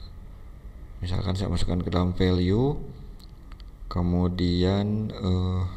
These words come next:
mungkin nama sales saya masukkan ke dalam kolom. Nah, tadi di awal karena kita pengen,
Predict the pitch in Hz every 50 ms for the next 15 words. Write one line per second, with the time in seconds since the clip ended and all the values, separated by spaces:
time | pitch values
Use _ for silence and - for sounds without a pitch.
0 | - - - - - - - - - - - - - - - - - - - -
1 | - - - - - - - - - - - - 92 92 - 90 90 92 90 87
2 | 87 87 87 90 - - 95 98 104 98 - - 92 92 90 92 92 92 98 -
3 | - 92 90 92 95 90 90 87 85 85 85 90 87 - 87 85 87 95 113 139
4 | 156 160 - - - - - - - - - - - - - - - - - -
5 | - - - - - - - - - - - - - - - - - - - -
6 | - - - - - - - - - - - - - - - - - - - -
7 | 87 87 85 87 85 92 98 92 98 85 85 87 92 104 113 117 110 98 95 95
8 | 95 95 95 104 98 - 95 95 92 92 92 92 92 92 90 90 90 90 90 90
9 | 87 90 90 90 92 92